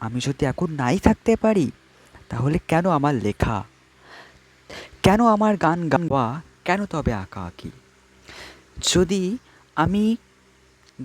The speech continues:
গান গাইতে পেরেও যদি সেই ক্রন্দনরতা জননীর পক্ষ নিয়ে যদি গান নাই গাইতে পারি, আমি ভালো আঁকতে পেরেও যদি সেই একটা ভালো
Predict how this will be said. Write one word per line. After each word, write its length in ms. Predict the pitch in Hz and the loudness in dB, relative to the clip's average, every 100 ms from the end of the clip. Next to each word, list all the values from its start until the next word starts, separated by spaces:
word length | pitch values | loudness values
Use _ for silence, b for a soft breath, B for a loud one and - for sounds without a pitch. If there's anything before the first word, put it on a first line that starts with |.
| 127 | -6
গান 300 | 165 185 202 | -2 0 0
গাইতে 460 | 170 143 156 180 214 | 0 0 0 0 0
পেরেও 480 | - 156 180 127 120 - - 131 | 2 4 2 2 -2 -10 -18 -12
যদি 320 | - 151 185 | -8 -8 -8
সেই 160 | 180 190 | -8 -10
ক্রন্দনরতা 760 | - 160 196 214 240 220 208 190 | -10 -12 -10 -8 -6 -4 0 2
জননীর 400 | 175 160 170 165 _ _ | 2 2 0 -2 _ _
পক্ষ 340 | - 131 - 185 | -8 -8 -8 -6
নিয়ে 240 | 185 165 | -4 -4
যদি 240 | 151 151 156 | -6 -6 -4
গান 240 | 131 139 139 | -4 -4 -4
নাই 200 | 123 156 | -4 -2
গাইতে 320 | 180 165 - | -2 -4 -4
পারি, 380 | - 127 120 113 - _ B B B B | -4 -4 -4 -8 -12 _ B B B B
আমি 180 | 135 180 | -6 -4
ভালো 280 | 156 190 190 | -4 -4 -2
আঁকতে 380 | 156 - - 190 | -2 -2 -8 -6
পেরেও 440 | 165 160 175 202 | -2 0 0 -2
যদি 280 | 190 175 180 | -2 -4 -4
সেই 260 | - 180 | -6 -6
একটা 260 | 175 - 170 139 | -6 -10 -14 -10
ভালো 380 | 143 151 185 | -6 -4 -4